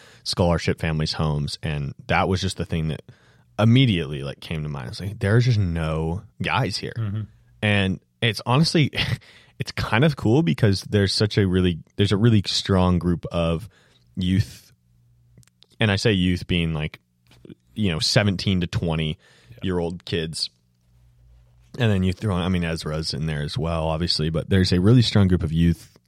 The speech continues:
Speaker 1: males that are honestly, like, the, the male figures in the, in the town.
Speaker 2: Yeah,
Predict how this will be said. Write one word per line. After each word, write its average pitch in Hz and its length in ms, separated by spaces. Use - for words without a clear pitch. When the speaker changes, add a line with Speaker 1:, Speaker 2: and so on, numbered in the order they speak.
Speaker 1:
males 85 760
that 80 180
are 78 340
honestly, 104 420
like, 92 300
the, 90 320
the 101 160
male 92 320
figures 92 480
in 85 140
the, 87 120
in 90 120
the 85 80
town. - 360
Speaker 2:
Yeah, - 120